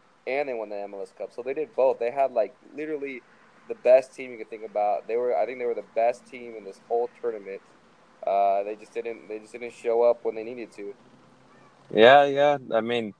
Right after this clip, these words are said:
Speaker 2: New York started scoring goals against Galaxy. I don't know why they couldn't do it versus Chivas, dude.
Speaker 1: Yeah, and that's no, that's no knock on Chivas, 'cause, I mean, Chivas, uh,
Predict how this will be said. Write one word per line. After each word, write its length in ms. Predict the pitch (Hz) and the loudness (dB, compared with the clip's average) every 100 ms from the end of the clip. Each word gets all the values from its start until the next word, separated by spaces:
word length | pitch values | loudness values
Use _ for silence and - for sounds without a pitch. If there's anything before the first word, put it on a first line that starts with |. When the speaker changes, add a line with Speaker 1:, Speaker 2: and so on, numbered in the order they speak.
| _ _ - | _ _ -10
Speaker 2:
New 200 | 120 127 | -4 4
York 320 | 135 147 143 | 8 8 8
started 260 | - 143 139 | 4 4 4
scoring 380 | - 143 143 135 | 2 0 0 2
goals 240 | 139 131 | 2 2
against 280 | 123 131 104 | -2 -4 2
Galaxy. 480 | 113 135 123 - 107 | 4 4 2 -4 -2
I 60 | |
don't 80 | 113 | -2
know 120 | 117 | -4
why 120 | 113 | -4
they 160 | 107 101 | -4 -8
couldn't 300 | - 113 107 | -6 -8 -4
do 120 | 113 | -2
it 60 | 107 | -2
versus 320 | 107 - 98 | -4 -12 -12
Chivas, 480 | - 127 101 95 98 | -4 0 0 0 -2
dude. 160 | 107 - _ 92 | -2 -4 _ -8
Speaker 1:
Yeah, 180 | 87 85 - - | -4 -4 -2 0
and 160 | 127 | 4
that's 180 | 147 151 | 4 2
no, 180 | 185 135 | -4 -4
that's 240 | 147 175 196 | 0 -2 -2
no 100 | 185 | -6
knock 260 | 139 139 131 | -2 -4 -6
on 80 | 107 | -14
Chivas, 420 | - 110 104 - | -16 -14 -14 -12
'cause, 120 | 113 | -12
I 60 | 110 | -12
mean, 160 | 110 | -12
Chivas, 340 | 104 151 139 120 - 107 | -20 -8 -6 -6 -4 -2
uh, 180 | 101 | -2